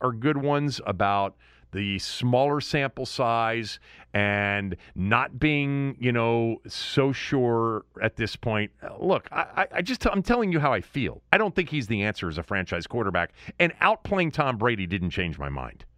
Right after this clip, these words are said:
at all. I think he has a spot in the N F L, and that's saying a lot. I think he'll be a backup. I hope he's a backup here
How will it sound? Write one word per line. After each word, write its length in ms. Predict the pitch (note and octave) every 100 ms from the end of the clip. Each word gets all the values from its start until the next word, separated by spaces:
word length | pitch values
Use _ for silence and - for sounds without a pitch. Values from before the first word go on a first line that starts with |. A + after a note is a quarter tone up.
| _ _ _ _ _ -
at 160 | D#3
all. 200 | A#2+ - - _ _ _ _ _ _ _ _ _ _ _ _ _ _ -
I 80 | A#2+
think 220 | - D#3+
he 220 | - C3 E2+
has 220 | - A#2+
a 60 | F#2+
spot 420 | - - C#3 G#2
in 40 | G2
the 100 | F#2+
N 100 | F2
F 100 | -
L, 140 | A2+
and 100 | D#2
that's 180 | G2+ -
saying 280 | - B2 F#2
a 80 | B1+
lot. 220 | A#1 - _ _ _ _ -
I 60 | F#2+
think 220 | D#3 -
he'll 100 | D#3
be 160 | C3
a 60 | B2+
backup. 440 | F#2+ A#2+ - D2+
I 100 | E2
hope 180 | A#2 D#3+
he's 160 | G2+ D#2+
a 40 |
backup 440 | C#2+ F2+ G2 C3 -
here 320 | D3+ D3